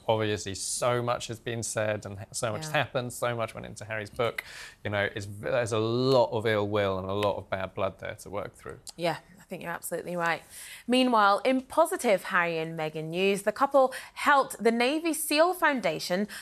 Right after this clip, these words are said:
Speaker 2: unveil a state-of-the-art warrior fitness program West Coast facility on Wednesday in downtown San Diego. The twenty thousand square foot centre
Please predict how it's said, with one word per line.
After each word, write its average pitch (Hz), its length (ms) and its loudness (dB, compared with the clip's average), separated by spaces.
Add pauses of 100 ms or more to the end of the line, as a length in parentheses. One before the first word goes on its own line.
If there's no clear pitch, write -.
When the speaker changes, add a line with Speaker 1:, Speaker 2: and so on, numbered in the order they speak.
(120)
Speaker 2:
unveil 196 460 6
a 175 60 4
state-of-the-art 247 960 2
warrior 254 480 4
fitness 190 400 -2
program 180 600 2
West 196 340 -2
Coast - 340 -2
facility 202 600 2 (260)
on 165 180 -2
Wednesday 240 640 4
in 180 160 -4
downtown 196 760 0
San 156 320 -6
Diego. 147 560 -6 (320)
The 208 60 0
twenty 254 420 0
thousand 294 540 4
square 220 340 4
foot 208 240 -4
centre 175 480 0